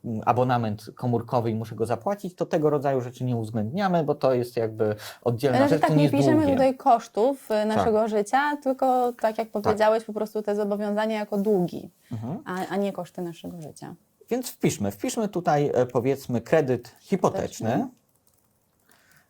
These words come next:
Speaker 1: E, i, e, kredyt hipoteczny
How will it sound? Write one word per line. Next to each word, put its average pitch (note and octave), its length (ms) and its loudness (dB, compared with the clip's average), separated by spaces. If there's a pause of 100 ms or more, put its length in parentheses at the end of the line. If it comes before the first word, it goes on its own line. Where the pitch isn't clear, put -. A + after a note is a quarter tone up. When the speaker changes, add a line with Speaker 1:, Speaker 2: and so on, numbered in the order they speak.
Speaker 1:
E, A2 280 -2 (120)
i, A#3+ 380 -4
e, D3+ 340 2
kredyt F#3 380 -2
hipoteczny F#3 600 -4